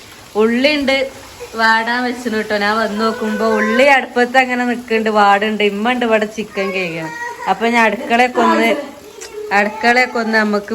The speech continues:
വൃത്തിയാക്കണം. അതൊക്കെയാണ് ഇനി ഇന്റെ പരിപാടികള്. അപ്പൊ ഞാൻ അടുക്കളയൊക്കെ വൃത്തിയാക്കാൻ തുടങ്ങണതിന്റെ മുന്നേ തന്നെ ആദ്യം കുറച്ച് ചായ കുടിച്ചോട്ടെ ട്ടോ. അപ്പൊ നമുക്ക്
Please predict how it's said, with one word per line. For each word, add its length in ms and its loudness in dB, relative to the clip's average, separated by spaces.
വൃത്തിയാക്കണം. 840 -2
അതൊക്കെയാണ് 520 2
ഇനി 160 -4
ഇന്റെ 240 -2
പരിപാടികള്. 640 -4
അപ്പൊ 200 -6
ഞാൻ 140 4
അടുക്കളയൊക്കെ 560 0
വൃത്തിയാക്കാൻ 760 0
തുടങ്ങണതിന്റെ 520 2
മുന്നേ 280 0
തന്നെ 220 0
ആദ്യം 240 -2
കുറച്ച് 240 -4
ചായ 300 2
കുടിച്ചോട്ടെ 460 -6
ട്ടോ. 160 -4
അപ്പൊ 200 -6
നമുക്ക് 240 -4